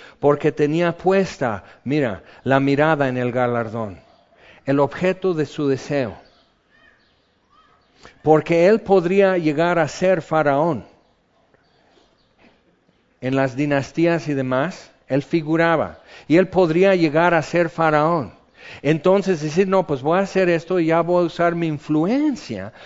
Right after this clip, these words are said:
para salvar a mi pueblo". Pero salvarlos mientras puedan estar bajo tu influencia en Egipto.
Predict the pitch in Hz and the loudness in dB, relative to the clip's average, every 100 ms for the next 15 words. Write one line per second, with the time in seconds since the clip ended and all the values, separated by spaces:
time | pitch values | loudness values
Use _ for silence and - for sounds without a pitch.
0 | - - - 165 170 180 - - - 151 | -20 -6 0 2 2 0 -6 -14 -4 -2
1 | 135 127 135 127 127 123 120 120 - 127 | 0 2 2 2 -2 -4 -2 -2 -4 -8
2 | 123 - 143 123 104 82 - - - 147 | -10 -4 -4 -4 -8 -12 -20 -20 0 2
3 | 151 151 160 156 160 175 180 185 151 160 | 4 0 0 2 2 2 0 -2 -2 -4
4 | 165 160 165 160 - 170 175 175 143 - | -2 0 -2 -2 0 2 4 0 -4 -2
5 | 151 147 143 139 156 - 147 147 151 160 | 0 0 -2 -2 -8 -6 -6 -6 -4 -4
6 | 160 - 160 156 - 139 135 139 - 180 | -4 -4 -6 -6 -2 -2 0 -2 -4 -8
7 | - 110 | -6 -8